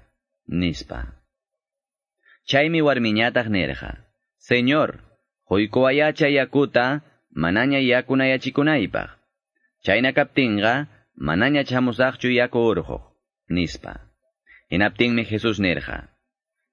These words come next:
"Qusaykita hayamuspaya hamuychikusqa", nispa. Chaymi warmiñataq nirqa: "Manam kanchu qusayqa", nispa. Chaymi Jesús nerja: "Ari,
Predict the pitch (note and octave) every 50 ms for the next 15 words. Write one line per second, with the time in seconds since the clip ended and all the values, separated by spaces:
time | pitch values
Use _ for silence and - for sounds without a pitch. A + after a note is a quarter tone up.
0 | _ _ - F2 F2 F2 A2 G#2+ G#2+ G2+ - C#3 C#3+ B2 C#3 C3+ - C3+ B2+ B2+
1 | B2 B2 A#2 G#2+ - - A#2+ A2+ A#2 B2 C3 B2 A#2+ A#2+ C3+ C3 A2 F2+ - F#2
2 | - - F2 D#2+ D2 - - A#1 A1 - - - _ _ _ _ _ _ _ -
3 | F2 F2+ F#2 E2+ D2+ - - - A#1+ G#1+ - - - _ _ _ _ _ _ _
4 | _ _ - G#2 A2 A#2+ C3 C3 B2+ B2 A2+ A2 A2 A2 A2+ A2+ A2+ A2 A2+ G2+
5 | F#2+ F#2 E2+ D2 C#2+ - C#2 B1 C2 - _ _ _ _ _ _ - F#2 G#2+ A#2+
6 | C3+ C3 G#2+ F#2 E2 G2+ G2+ G#2+ A2+ G#2+ G2 G#2+ F#2 G#2+ A2 - - A2 G2 E2+
7 | D#2 - B1+ A1+ A#1 - - _ _ _ _ - D2+ E2+ E2+ E2 C#2+ - - -
8 | B1 A1+ - - _ _ _ _ _ _ _ _ _ _ _ - A#2+ C#3+ E3 D#3+
9 | D3+ C#3+ D3 C3 C#3 B2 A#2 G#2+ F#2+ D#2+ C#2+ - - G1+ - - _ _ _ _
10 | _ _ - D2 D#2+ F2 A2+ D3 C#3+ G2+ C2+ -